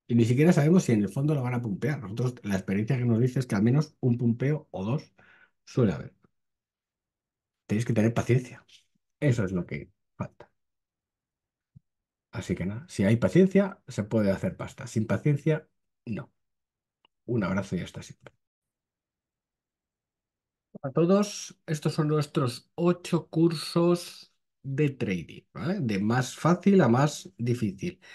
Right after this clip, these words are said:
La mejor forma, tenéis los links abajo del vídeo, y la mejor forma de verlos es por el orden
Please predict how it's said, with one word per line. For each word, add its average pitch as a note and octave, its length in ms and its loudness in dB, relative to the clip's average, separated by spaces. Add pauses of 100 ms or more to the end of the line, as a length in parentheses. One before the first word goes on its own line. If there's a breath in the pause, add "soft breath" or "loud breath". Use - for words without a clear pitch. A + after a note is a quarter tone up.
(440 loud breath)
La A#2+ 160 2
mejor C3 300 4
forma, G#2 500 0
tenéis A#2 300 2
los A2 240 0
links G#2+ 260 -2
abajo G2+ 380 -2
del F2+ 180 -2
vídeo, F3+ 520 4
y C#3 80 -4
la C#3 120 0
mejor F3 280 -2
forma E3+ 360 -2
de B2+ 100 0
verlos D3+ 640 -2 (380)
es B2 140 -8
por A2+ 200 -2
el G#2+ 120 -2
orden C#3+ 420 -2